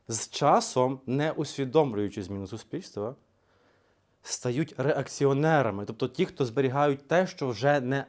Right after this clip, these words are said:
не є інституціями, так? Вони вже десь застарілі,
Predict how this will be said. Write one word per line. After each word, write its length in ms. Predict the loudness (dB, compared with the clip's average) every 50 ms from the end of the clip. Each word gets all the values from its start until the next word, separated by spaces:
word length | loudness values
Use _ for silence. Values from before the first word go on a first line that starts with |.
| -12 -10
не 260 | -6 -2 0 0 0
є 500 | 0 0 0 2 4 6 6 6 4 0 -4
інституціями, 840 | -6 -6 -4 -2 -4 -4 0 2 2 2 0 -2 -6 -6 -6 -6 -8
так? 340 | -2 0 2 2 0 -2 -10 _ _ _ _ _ -20 -20 -20 _ -6
Вони 240 | 0 0 2 2 2
вже 140 | 0 0 0
десь 220 | 2 2 2 4
застарілі, 800 | 2 0 0 4 4 4 4 4 2 0 0 0 -2 -2 -4 -6